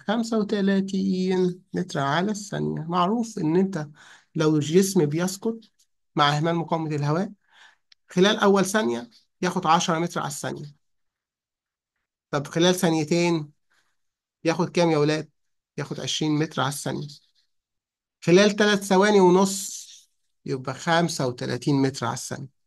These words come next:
صح ولا لأ؟ زي ما قلناها قبل كده. يس يا شباب؟ معايا يا حبايب؟ أبناء الطلبة.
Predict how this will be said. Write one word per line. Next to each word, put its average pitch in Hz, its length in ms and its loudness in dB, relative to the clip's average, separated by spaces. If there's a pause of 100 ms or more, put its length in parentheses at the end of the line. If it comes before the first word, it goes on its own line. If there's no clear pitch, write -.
صح 180 240 2
ولا 151 140 4
لأ؟ - 200 -2 (380)
زي 190 140 4
ما 185 100 4
قلناها 180 300 4
قبل 151 160 -2
كده. 147 240 -6 (2000)
يس 190 180 8
يا 196 60 4
شباب؟ 208 320 2 (4000)
معايا 156 160 4
يا 180 60 -2
حبايب؟ 190 400 -2 (1160)
أبناء 156 220 -2
الطلبة. 156 420 -2